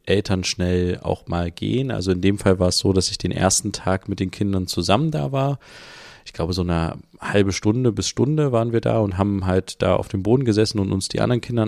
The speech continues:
an-, angeguckt und mit denen gespielt. Und dann, äh, am zweiten Tag war ich nur n-, eine halbe Stunde da, sage ich jetzt mal so, und dann bin ich schon mal für eine halbe Stunde aus dem Raum gegangen, beziehungsweise sogar ganz aus der Kita und sollte dann erst wiederkommen.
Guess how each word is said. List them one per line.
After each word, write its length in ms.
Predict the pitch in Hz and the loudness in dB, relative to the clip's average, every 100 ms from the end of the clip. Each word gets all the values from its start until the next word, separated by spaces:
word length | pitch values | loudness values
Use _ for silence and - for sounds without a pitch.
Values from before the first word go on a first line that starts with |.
| - | -2
an-, 260 | 110 113 | -2 -4
angeguckt 600 | 113 117 110 107 120 - 95 | 0 0 2 2 0 0 -2
und 120 | 95 | 0
mit 160 | 92 | 0
denen 120 | 98 90 | -2 -4
gespielt. 460 | - - 160 156 - - - - - _ | -6 0 0 0 -10 -20 -20 -20 -20 _
Und 220 | 104 98 | -2 4
dann, 260 | 98 110 113 | 4 4 -2
äh, 180 | 110 - | -8 -4
am 220 | - 101 | -2 0
zweiten 360 | - 87 101 113 | 2 2 2 0
Tag 420 | 104 98 - - - _ _ _ _ _ _ - - | 2 2 2 -6 -20 _ _ _ _ _ _ -18 -2
war 200 | 95 92 | 2 2
ich 180 | - - - | 0 -6 -6
nur 300 | 110 101 98 | 0 4 4
n-, 480 | 95 95 - - - | 4 0 -4 -8 -2
eine 180 | 95 87 | -2 2
halbe 240 | 113 127 | 2 2
Stunde 320 | - 123 123 | -2 0 0
da, 300 | 117 110 117 | 0 2 2
sage 180 | 107 110 | 2 0
ich 80 | 107 | 0
jetzt 200 | 113 - | -2 0
mal 100 | 104 | 2
so, 140 | 107 | 4
und 180 | 104 92 | 2 2
dann 140 | 101 | 2
bin 120 | 104 104 | 4 2
ich 80 | |
schon 160 | - 107 | 0 2
mal 120 | 98 | 2
für 80 | - | 0
eine 140 | 98 90 | 0 2
halbe 200 | 104 101 | 2 2
Stunde 360 | - 98 98 | -2 0 0
aus 160 | 98 90 | 0 -2
dem 100 | 90 | -4
Raum 320 | - 95 110 | 2 2 4
gegangen, 340 | 104 101 95 95 | 2 0 0 -2
beziehungsweise 420 | - 104 92 92 | -4 -4 0 0
sogar 260 | 92 92 90 | 0 0 0
ganz 280 | 98 98 - | -2 -4 -6
aus 100 | - | -8
der 120 | 95 | -10
Kita 320 | - 117 113 | -10 -4 0
und 140 | 95 92 | 0 2
sollte 280 | 95 - | 2 2
dann 180 | 92 92 | -2 -2
erst 360 | - 90 - - | -2 -4 -6 -4
wiederkommen. 540 | 98 95 - 90 85 | 2 2 0 -10 -10